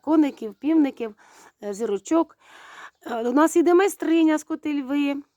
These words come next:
Вона буде розказувати і пекти, напече панянок котелевських, що мене дуже сильно тішить. Е, розкаже, що її навчила бабуся, і вона подивилася на наші фестивалі, нарешті ця пані, і тепер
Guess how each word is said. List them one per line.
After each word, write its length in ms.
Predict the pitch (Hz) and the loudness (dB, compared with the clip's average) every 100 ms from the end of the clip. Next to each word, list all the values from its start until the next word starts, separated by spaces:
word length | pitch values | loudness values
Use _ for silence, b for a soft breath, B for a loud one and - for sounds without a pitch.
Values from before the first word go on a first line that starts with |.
| _ _ _ - | _ _ _ -10
Вона 440 | 226 233 254 302 | -6 -2 0 0
буде 640 | 269 285 277 277 269 262 226 | 0 -2 0 0 0 -2 -4
розказувати 800 | 226 247 277 285 269 254 - 254 | -6 -6 -6 -6 -4 -6 -4 -6
і 60 | |
пекти, 500 | 254 262 - - 262 | -4 -8 -8 -8 -4
напече 500 | 254 247 226 - 247 | -2 -2 -6 -4 -4
панянок 760 | - 214 220 208 240 311 320 _ | -4 -4 -4 -2 2 2 0 _
котелевських, 1160 | - - 294 302 247 233 233 - - 233 226 | -16 -6 -2 0 0 0 -4 -10 -10 -10 -10
що 180 | - 240 | -10 -8
мене 280 | 285 294 269 | -2 -2 -2
дуже 300 | 226 254 311 | -4 -4 -2
сильно 380 | - 262 262 294 | -2 -4 -2 -2
тішить. 720 | - 240 214 196 214 208 _ b b b b b b - | -4 -10 -8 -6 -8 -10 _ b b b b b b -12
Е, 340 | 208 208 208 | -6 -4 -2
розкаже, 420 | 220 233 247 226 208 | -2 -2 -4 -4 -4
що 140 | 226 | -6
її 80 | 220 | -6
навчила 360 | 220 214 214 | -6 -6 -8
бабуся, 560 | 196 202 208 392 415 294 | -8 -6 0 2 2 -2
і 220 | 247 240 | -4 -4
вона 240 | 226 240 254 | -4 -4 -4
подивилася 480 | 226 226 233 233 | -6 -6 -6 -6
на 100 | 226 | -8
наші 180 | 226 302 | -8 -10
фестивалі, 520 | 220 208 208 240 370 | -14 -14 -6 -2 2
нарешті 360 | 359 311 277 269 | 2 2 0 -4
ця 240 | - 262 247 b b b _ | -8 -8 -8 b b b _
пані, 400 | 240 247 247 240 | -4 -4 -2 -4
і 160 | - 320 | 0 0
тепер 420 | 339 285 330 | 0 0 0